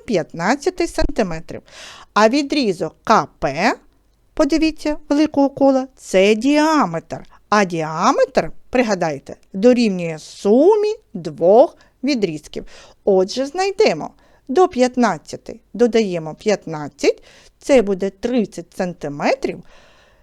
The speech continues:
Відстань між точками К і П або діаметр великого кола. Тепер радіус малого кола П М дорівнює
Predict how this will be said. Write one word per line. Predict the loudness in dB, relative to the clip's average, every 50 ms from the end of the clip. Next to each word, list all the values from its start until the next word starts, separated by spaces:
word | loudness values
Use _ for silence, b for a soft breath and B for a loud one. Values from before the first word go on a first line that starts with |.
| b b b
Відстань | -4 -2 -2 -2 -4 -4 -2 0 2
між | 2 0 0 -2
точками | 0 2 2 2 0 -4 -12 -12 -12 -12 -10 -6
К | -6 -6 -6 -6 -8 _ -12
і | -12 -4
П | 0 2 4 4 2 0 _ _ -8
або | -6 -4 -2 0 0 0
діаметр | 0 0 -4 -6 -6 -4 -2 -2 0 0 -2 -2 -4 -4 -4 -4 -6 -6 -8 _ _
великого | -12 -8 -6 -6 -2 -2 -2 -2 -2 -2 -2 -2 -2 -2 -2
кола. | -4 -8 -12 -10 -8 -8 -8 -10 -12 -18 -20 _ _ _ _ _ _ _ _ _ _ b b b b b b b b b b b b b b b b _ _ _ _ _ -6
Тепер | -6 -2 2 4 2 2 2 -4 -12 -20 -20 _ _ _ _ _ _ _ -4
радіус | 0 2 4 4 4 4 4 4 4 4 2 0 -2 -4
малого | -2 0 2 2 2 2 0 0 0 0 0 -2
кола | 0 2 2 2 2 2 0 -2 -4 _ 0
П | 2 2 2 2
М | 0 0 0 0 -2 -6 _ _
дорівнює | -8 -4 -4 -2 0 0 0 -2 -2 -2 -2 -2 -2 -2